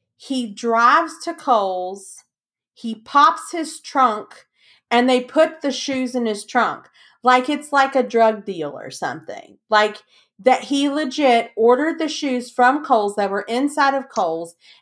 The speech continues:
and then he got there for contactless delivery. He popped his trunk and they put the shoes in there.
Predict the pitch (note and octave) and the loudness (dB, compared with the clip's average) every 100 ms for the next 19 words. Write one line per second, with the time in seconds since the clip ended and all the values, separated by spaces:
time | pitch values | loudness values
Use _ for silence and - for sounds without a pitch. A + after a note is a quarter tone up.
0 | - A3 A#3 A3+ A3+ B3+ G3+ A#3+ B3 B3+ | -4 0 2 0 0 -2 2 4 4 2
1 | B3 A3+ G#3+ - A3 G#3+ A#3 A#3 C4+ D4 | 0 0 -2 -4 -4 -2 0 0 0 0
2 | D4 D4 C#4+ D4 - - C#4+ D4 B3 G3 | 0 0 -4 -4 -8 -4 0 2 0 0
3 | F3 F3 F#3+ - _ - B3 B3 C4 C4 | -4 -6 -12 -20 _ -6 -6 2 4 4
4 | - C#4 C4 - B3 A3 A3+ G#3+ G#3 G3+ | 0 -6 -6 -2 -2 0 -4 -2 -2 0
5 | A#3 A3 G3+ A#3 G3+ F#3+ C#3 E2+ - | 0 0 -4 -2 -2 -2 -8 -8 -12